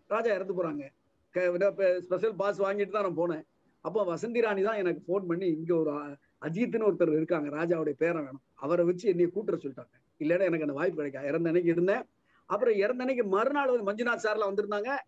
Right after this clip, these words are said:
அ, மஞ்சுநாத் சார் இருந்தாங்க, எல்லாரும் இருந்தாங்க. மறுநாள் நான் அங்க போயிருந்தேன். அப்ப நம்ம குட்டி ராஜா வந்து எனக்கு வாய்ப்பு கொடுத்தாரு. "ராஜா, அண்ணா நீங்களும் கூட வாங்க" அப்படின்னு அஸ்தி கரைக்கிறதுக்கு. அதாவது ராஜா வந்து நீங்க சொன்னீங்களா, இறப்பையும் நிர்ணயிச்சிருந்தாரு. எத்தனையோ எனக்கு பத்து வருஷத்துக்கு முன்னாலே சொல்லியிருக்காரு. அதே மாதிரிதான்.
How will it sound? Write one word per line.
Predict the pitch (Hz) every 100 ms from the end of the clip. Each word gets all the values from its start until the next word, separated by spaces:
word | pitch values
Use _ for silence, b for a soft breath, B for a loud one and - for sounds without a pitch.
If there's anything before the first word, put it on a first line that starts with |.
| _ _ _ _ -
அ, | 165
மஞ்சுநாத் | 170 226 262 262 262
சார் | 233 220
இருந்தாங்க, | 226 202 220 220
எல்லாரும் | 208 214
இருந்தாங்க. | 226 226
மறுநாள் | 202 262 285 294
நான் | 269 233 220
அங்க | 180 214
போயிருந்தேன். | 202 208 254 _ _
அப்ப | - 202
நம்ம | 247 214
குட்டி | 180 226 294
ராஜா | 277 240
வந்து | 220 233
எனக்கு | 233 202 180
வாய்ப்பு | 160 208 208
கொடுத்தாரு. | 170 165 151 131 - _ _ -
"ராஜா, | 151 185 196 165 - _ _ -
அண்ணா | 165 220
நீங்களும் | 185 214 233 190
கூட | 226 196
வாங்க" | 180 185 175 156 - 151
அப்படின்னு | 170
அஸ்தி | 170 175 175
கரைக்கிறதுக்கு. | 202 160 160 143 - _ _ _ _ _
அதாவது | 175 233
ராஜா | 190 165 262 269
வந்து | 220 214 226 190
நீங்க | 190 190 185
சொன்னீங்களா, | 220 254 240 180
இறப்பையும் | 202 277 285 302 285
நிர்ணயிச்சிருந்தாரு. | 247 262 254 202 202 196 185 214
எத்தனையோ | 190 170 254 240
எனக்கு | 214
பத்து | 180 180 254
வருஷத்துக்கு | 247
முன்னாலே | 247 247 262
சொல்லியிருக்காரு. | 208 214 202 190
அதே | 175 180 226
மாதிரிதான். | 208 180 202